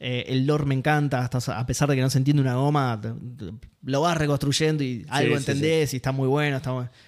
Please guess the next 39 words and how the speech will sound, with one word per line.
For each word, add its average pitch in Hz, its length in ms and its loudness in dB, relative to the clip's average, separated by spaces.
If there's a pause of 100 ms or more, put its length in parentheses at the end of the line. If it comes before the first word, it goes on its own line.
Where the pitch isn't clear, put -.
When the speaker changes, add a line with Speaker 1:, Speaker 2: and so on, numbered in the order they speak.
Speaker 2:
Sí, 123 260 0
no 147 100 2
sé 165 60 4
cómo 165 120 4
lo 143 60 2
estás 139 160 2
haciendo 135 200 0
vos, 123 180 -2
yo 139 100 2
lo, 123 520 2
lo 107 140 -4
hacía, 117 480 0 (240)
tipo, 104 340 -2 (640)
avanzaba 113 400 0
un 117 80 0
montón 120 520 0 (720)
y 117 100 -2
de, 101 160 0 (320)
en 107 140 -4
un 107 120 -2
punto 117 280 2
me 110 120 2
ponía 104 320 0
a - 20 0
leer 98 300 0
todo 104 180 4
lo 98 100 4
que 95 60 4
había 98 140 6
acumulado. 95 420 0 (400)
Speaker 1:
No, 143 360 0
yo 135 280 0
ni 135 160 2
bien 139 220 4
lo 131 120 2
agarro, 127 280 2
lo 113 60 -2
leo, 101 220 -6 (120)
sí, 104 200 -10